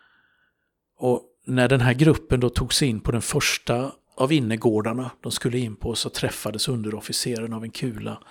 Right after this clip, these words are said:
och stupade direkt. Och i exakt samma sekund så skingras gruppen av infanterister och försvinner i mörkret. De var inte sugna på att slåss.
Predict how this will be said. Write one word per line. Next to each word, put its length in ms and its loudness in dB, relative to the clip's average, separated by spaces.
och 100 4
stupade 760 0
direkt. 520 -4
Och 180 6
i 280 4
exakt 540 4
samma 340 2
sekund 460 -2
så 120 -2
skingras 600 0
gruppen 380 -2
av 100 -6
infanterister 840 -4
och 60 -8
försvinner 480 -4
i 60 -8
mörkret. 540 -10
De 180 -2
var 80 2
inte 140 -4
sugna 380 0
på 120 -4
att 60 -4
slåss. 400 -2